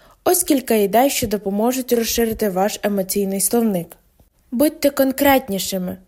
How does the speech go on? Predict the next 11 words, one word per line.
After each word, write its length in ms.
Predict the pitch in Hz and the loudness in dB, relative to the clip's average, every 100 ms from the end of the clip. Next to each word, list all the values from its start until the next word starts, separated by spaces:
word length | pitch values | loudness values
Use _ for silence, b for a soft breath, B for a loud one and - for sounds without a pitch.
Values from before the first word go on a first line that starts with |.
| _ _ | _ _
Коли 220 | 247 294 | 0 2
ви 100 | 330 | 2
щось 340 | 302 285 285 247 | 2 0 0 -2
відчуваєте, 760 | 240 220 196 220 262 254 220 | -2 -2 0 2 2 0 -2
спробуйте 560 | 214 - 320 302 277 220 | -2 2 2 2 0 0
вийти 360 | 196 262 254 | 2 0 0
за 200 | 220 214 | 0 0
межі 480 | 226 262 233 185 185 B B B | 2 2 0 -2 -6 B B B
«мені 300 | 233 262 302 | 0 2 2
так 260 | 330 262 247 | 2 0 -2
класно» 640 | - 233 269 294 226 208 | 0 4 4 2 -2 -4